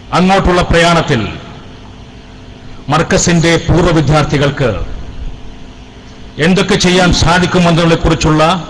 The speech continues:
ഒരു ചർച്ച കൂടി, ഒരു ചിന്ത കൂടി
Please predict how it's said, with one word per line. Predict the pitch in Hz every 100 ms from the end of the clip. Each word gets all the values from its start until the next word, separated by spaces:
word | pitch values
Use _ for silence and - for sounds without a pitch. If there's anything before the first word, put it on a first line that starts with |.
| - - - - - - - - - - - - - -
ഒരു | 151 156
ചർച്ച | 180 180 202
കൂടി, | 165 170 160
ഒരു | 165 160
ചിന്ത | 165 175
കൂടി | 180 156 156 135